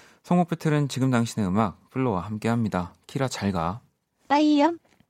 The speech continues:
Speaker 1: 자, 노래를 한 곡 더 듣고 올게요. 쇼 맨데스의 If I Can Have You 들어볼게요. 쇼 맨데스의 If I Can Have You 듣고 왔습니다. 키스 라디오 함께하고 계시고요.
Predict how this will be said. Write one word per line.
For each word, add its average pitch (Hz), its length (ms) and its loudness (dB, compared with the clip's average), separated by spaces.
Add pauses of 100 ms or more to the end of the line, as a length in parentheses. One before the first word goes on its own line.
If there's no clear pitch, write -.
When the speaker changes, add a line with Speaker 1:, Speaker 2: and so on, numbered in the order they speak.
(1200)
Speaker 1:
자, 131 300 0
노래를 147 480 2
한 147 180 -2
곡 139 200 -4
더 120 200 0
듣고 - 500 -2
올게요. 113 600 2
쇼 - 180 -2
맨데스의 139 880 0
If 127 240 -2
I 123 200 0
Can 113 200 -4
Have 98 200 -4
You 87 100 -2
들어볼게요. - 520 -14 (520)
쇼 - 160 0
맨데스의 165 640 2
If 143 200 -4
I 147 220 2
Can 147 300 0
Have 131 200 0
You 117 120 2
듣고 110 300 -6
왔습니다. 104 840 -2
키스 - 300 -10
라디오 123 480 -4
함께하고 123 920 -8
계시고요. 117 680 -6